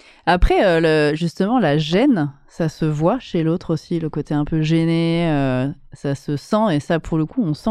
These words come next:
qu'on est dans un truc de séduction quand l'autre perd un peu ses moyens, tu sens que ça, ça rougit, ça, tu vois. C'est aussi clairement des signes, euh,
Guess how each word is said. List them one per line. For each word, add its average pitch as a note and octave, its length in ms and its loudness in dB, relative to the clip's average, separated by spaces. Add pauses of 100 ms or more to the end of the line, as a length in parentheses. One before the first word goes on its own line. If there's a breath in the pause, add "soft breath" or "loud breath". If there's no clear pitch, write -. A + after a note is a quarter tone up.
qu'on D#3+ 140 -4
est D3+ 80 -2
dans D3+ 180 -2
un D3+ 80 -2
truc E3+ 160 -10
de C3+ 320 -4
séduction D3+ 540 -8
quand B2+ 260 -8
l'autre D3 220 -6
perd A2+ 180 -4
un A#2+ 80 -2
peu C3+ 140 -6
ses C#3 160 -6
moyens, C#3+ 520 0
tu - 120 -20
sens C3+ 200 -4
que - 80 -10
ça, B2 300 -4
ça B2+ 160 -4
rougit, E3+ 560 0
ça, C3 420 -6
tu - 80 -10
vois. D3 140 -6 (580 soft breath)
C'est - 80 -8
aussi C#3+ 240 -6
clairement F3 360 0
des D#3 160 0
signes, F#3+ 340 -2
euh, D3 240 0